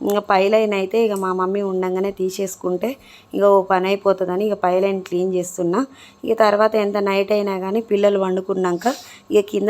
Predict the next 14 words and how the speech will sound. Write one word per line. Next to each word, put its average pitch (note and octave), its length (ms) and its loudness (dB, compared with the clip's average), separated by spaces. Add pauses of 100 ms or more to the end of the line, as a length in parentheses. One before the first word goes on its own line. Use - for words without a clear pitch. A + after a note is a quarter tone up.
నాకు G3 240 0
అందే F#3+ 220 0
కాడ G3 200 0
క్లీన్ F#3+ 360 -2
చేసుకోవచ్చు F#3 580 -2
అని F3+ 120 0
అయితే F3+ 240 -4 (440)
ఇక G3 120 -2
ఒక G3+ 200 2
ఆలోచనతోని G3 720 0
ఇక G#3+ 100 0
పై F#3+ 260 -2
వరుస G3 280 -2
అయితే F#3 240 -2